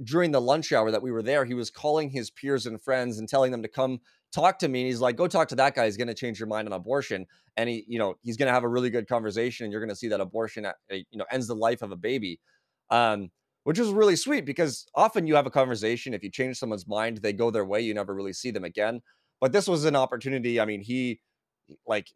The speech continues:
just totally, um, flipped his position on the topic and, uh, and then pulled everyone who was willing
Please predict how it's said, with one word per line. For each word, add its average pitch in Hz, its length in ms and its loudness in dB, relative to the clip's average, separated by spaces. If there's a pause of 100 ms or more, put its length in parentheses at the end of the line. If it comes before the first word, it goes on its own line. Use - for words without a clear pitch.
(240)
just 160 200 -4
totally, 143 540 4 (540)
um, 110 380 4
flipped 185 480 -2
his 135 220 -2
position 135 420 -4
on 110 140 0
the 101 80 -8
topic 127 440 2 (380)
and, 117 320 2
uh, 110 240 6
and 123 160 0
then 127 120 0
pulled 143 280 0
everyone 120 560 0 (100)
who 113 380 -4
was 107 180 -6
willing 104 440 2